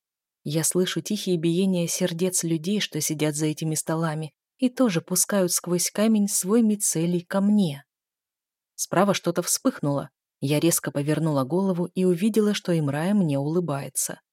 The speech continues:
Под столом еще одна невидимая вспышка, что-то скребется. Я заглядываю туда и вижу, что Машир лежит неподвижно. Непонятно. Присматриваюсь,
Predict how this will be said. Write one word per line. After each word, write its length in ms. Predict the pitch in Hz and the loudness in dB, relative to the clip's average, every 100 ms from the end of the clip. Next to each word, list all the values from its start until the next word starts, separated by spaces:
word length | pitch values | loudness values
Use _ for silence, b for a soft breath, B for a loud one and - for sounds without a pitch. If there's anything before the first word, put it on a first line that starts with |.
| _ _ _ _ _ | _ _ _ _ _
Под 140 | - 226 | -2 0
столом 360 | - 247 294 | 2 4 4
еще 240 | 285 - 185 | 4 2 2
одна 240 | 165 175 | 4 2
невидимая 500 | 175 175 180 180 180 | 4 4 4 4 2
вспышка, 580 | 180 - 190 - - 185 _ - | 0 -2 -4 -4 -6 -10 _ -12
что-то 340 | - - 185 | -6 -2 -2
скребется. 800 | 185 - 220 190 170 135 - 147 - _ _ _ _ - | -2 0 0 2 0 0 -4 -6 -12 _ _ _ _ 0
Я 180 | 165 | 2
заглядываю 600 | 151 151 147 190 185 160 | 4 2 2 2 2 0
туда 260 | 143 147 135 | 0 0 -2
и 160 | - 175 | 0 0
вижу, 300 | 175 202 185 | 0 0 -2
что 160 | - | -2
Машир 560 | 156 139 - 185 208 202 | -2 -4 -4 -2 -2 -4
лежит 420 | - 160 151 147 160 | -4 -2 -2 -2 -4
неподвижно. 800 | 160 180 175 190 156 139 147 - _ _ _ _ _ | -2 -2 0 0 -2 -4 -12 -16 _ _ _ _ _
Непонятно. 840 | 147 151 170 202 151 127 - 147 - _ _ _ _ _ _ | -2 0 2 2 0 -4 -8 -10 -12 _ _ _ _ _ _
Присматриваюсь, 960 | - 285 - 180 175 170 170 170 - | -2 0 2 2 0 -2 -2 -4 -6